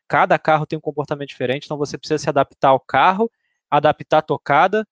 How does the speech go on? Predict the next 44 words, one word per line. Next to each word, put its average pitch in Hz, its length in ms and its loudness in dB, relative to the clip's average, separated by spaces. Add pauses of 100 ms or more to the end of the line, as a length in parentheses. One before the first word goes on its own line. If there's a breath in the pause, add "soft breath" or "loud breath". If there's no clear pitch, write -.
(340)
É 147 100 2
um, 214 140 0 (280)
é 196 120 2
um 208 80 2
mundo, 202 200 -2
assim, 196 220 -4
meio 196 200 -2
absurdo. 135 920 -6 (140)
Pra 151 160 0
quem 214 180 -2
saiu 180 280 4
direto 156 400 4
do 143 120 -14
Fórmula 151 460 0
um 151 60 -6
pro 147 160 -10
G 139 180 0
T, 175 320 0 (480)
que 156 100 0
é 151 220 6
o 165 160 0
equilíbrio 147 920 0 (100)
do 147 120 -12
Fórmula 147 460 0
um, 139 200 -10 (540 soft breath)
é, 123 200 -6
quando 147 180 -12
você 156 120 -2
coloca 139 320 2
lá 131 100 4
equilíbrio 143 380 -2
de 131 60 -20
desempenho 143 640 -4
do 135 80 -20
Fórmula 135 420 -4
um, 139 180 -8
os - 80 -14
carros 143 220 0
ficam - 160 -14
completamente 156 520 -2
iguais, 131 400 2
não 143 120 -16
tem 147 160 -2
diferença. 135 560 -4